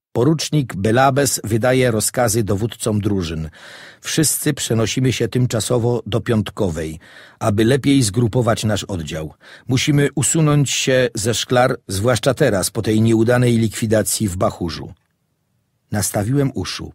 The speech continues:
Po jakiej nieudanej? Myślę, przecież wszystko poszło jak po maśle. Po skończonej odprawie proszę Belabesa o wytłumaczenie. Dopiero teraz wszystko zrozumiałem.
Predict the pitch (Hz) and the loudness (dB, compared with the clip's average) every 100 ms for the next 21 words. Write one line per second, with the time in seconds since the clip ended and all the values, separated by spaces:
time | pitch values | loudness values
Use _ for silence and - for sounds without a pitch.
0 | - 101 107 127 160 165 202 202 214 117 | -8 -6 -6 -2 2 4 4 4 2 2
1 | 87 85 90 104 104 123 139 123 - - | 0 -2 -2 -2 -2 -2 -2 -6 -6 -2
2 | 123 - 165 127 - 147 160 - 185 190 | -2 2 0 2 0 0 -2 2 2 4
3 | 151 - 82 - _ - - - - - | 2 0 -10 -12 _ -20 -20 -20 -20 -20
4 | - 113 107 - 117 - 147 135 - 107 | -4 -2 0 0 0 2 2 2 0 -2
5 | 139 147 95 98 107 - 120 - 107 104 | 2 2 2 0 0 0 0 2 2 4
6 | 104 95 117 - 113 - 107 113 104 117 | 2 2 2 2 0 0 0 0 0 0
7 | 107 87 82 73 71 - - - - - | 0 0 -4 -6 -12 -18 -20 -20 -20 -20
8 | - 101 120 135 127 123 143 131 - _ | -10 -2 0 2 0 0 0 0 -2 _
9 | - 139 120 - - 98 104 95 98 90 | -4 0 0 -2 -4 0 0 0 0 0
10 | 78 82 82 | -2 -8 -12